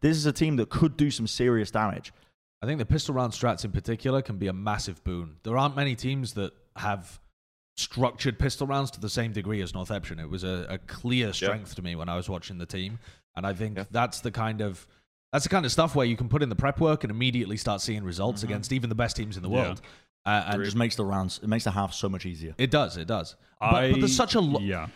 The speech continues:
Speaker 2: I love that they've got the crowd experience. It's such a long road to get to the crowd, man. They have to make top four before they even get to benefit from the crowd <laughs> experience that they've got
Speaker 1: Yeah.
Speaker 2: under
Speaker 4: Yeah.
Speaker 2: their belt.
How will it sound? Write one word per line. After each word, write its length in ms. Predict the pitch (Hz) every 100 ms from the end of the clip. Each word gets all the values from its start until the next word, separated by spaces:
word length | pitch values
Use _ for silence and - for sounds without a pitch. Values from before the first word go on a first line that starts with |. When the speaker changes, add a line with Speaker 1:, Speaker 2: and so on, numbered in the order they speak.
| -
Speaker 2:
I 80 | 151
love 380 | 151 208 214 180
that 120 | 196
they've 180 | 190 156
got 140 | 175
the 60 | 151
crowd 260 | 165 120
experience. 680 | 87 - 110 87 82 64 - - _ _ _ -
It's 120 | 117 -
such 320 | 170 131 -
a 40 |
long 220 | 110 104
road 240 | 104 117 113
to 80 | 104
get 140 | 104
to 80 | 104
the 80 | 104
crowd, 340 | 117 117 101
man. 220 | 98 95 - -
They 80 | 151
have 100 | 165
to 80 |
make 180 | 165 151
top 200 | 139 123
four 180 | - 151
before 240 | 127 120
they 80 | 113
even 400 | 113 147 135 143
get 160 | 135 123
to 60 | 135
benefit 580 | 104 131 143 131 110
from 140 | - 117
the 100 | 113
crowd 280 | 131 123 107
<laughs> 80 |
experience 680 | 101 - 139 180 135 127 107
that 140 | 131
they've 120 | 123 117
got 140 | 131
Speaker 1:
Yeah. 60 | 90
Speaker 2:
under 140 | 87
Speaker 4:
Yeah. 60 | 120
Speaker 2:
their 80 | 123
belt. 300 | 127 123